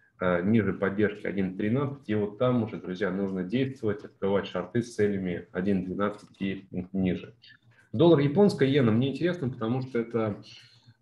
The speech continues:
эм, мне очень понравилось сравнение вот на Блумберге, я абсолютно с ним согласен, то, что доллар иена — это фактически отражение монетарной политики американского регулятора и зеркальное отражение,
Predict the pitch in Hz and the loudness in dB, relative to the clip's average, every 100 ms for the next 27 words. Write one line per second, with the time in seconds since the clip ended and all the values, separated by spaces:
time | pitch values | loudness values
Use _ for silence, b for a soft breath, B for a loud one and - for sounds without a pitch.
0 | - 95 92 90 90 92 117 135 131 - | -6 -4 -4 -4 -6 0 2 2 0 0
1 | 131 131 104 - 107 110 113 95 87 - | 0 2 0 -2 -2 0 0 -2 -6 -8
2 | 104 127 175 139 104 98 95 87 87 - | -8 -4 -4 -4 -4 -4 -2 -4 -6 -4
3 | 113 110 - - 90 101 117 147 - 90 | -4 -4 -10 -16 -14 -10 -6 -8 -10 -10
4 | 104 - - 98 95 127 117 104 160 147 | -10 -10 -6 -4 0 0 0 -2 -2 -2
5 | 113 104 - 98 - 131 - - 101 95 | -2 -4 -10 -12 -10 -12 -14 -4 -2 0
6 | 87 - 120 101 101 131 117 98 92 110 | -4 -10 -8 -4 0 0 0 -2 -4 -4
7 | 104 98 98 104 - 92 90 90 98 95 | -4 -4 -6 -6 -8 -8 -6 -6 -6 -8
8 | - 92 98 101 95 - _ 92 98 101 | -8 -10 -4 -2 -2 -4 _ -6 -2 -2
9 | 107 135 131 101 101 98 117 113 98 87 | 0 0 2 0 -2 0 4 4 2 -2